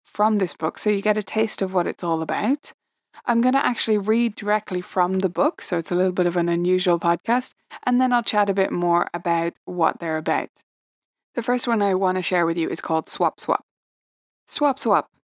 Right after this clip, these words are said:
What are we learning here? Swap Swap builds an understanding of how different note values relate to one another.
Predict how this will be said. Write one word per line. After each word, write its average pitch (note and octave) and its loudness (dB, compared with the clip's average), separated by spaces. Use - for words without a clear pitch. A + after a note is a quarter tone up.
What G#3+ 2
are A#3 4
we A#3 6
learning F3+ 2
here? D#3 -4
Swap C4 -2
Swap B3+ 0
builds G#3 0
an F3+ -2
understanding F3+ 0
of E3 -4
how F3 -2
different B3 -2
note F#3 0
values D#3+ 0
relate F#3+ -2
to F3 -6
one E3 0
another. F3 -2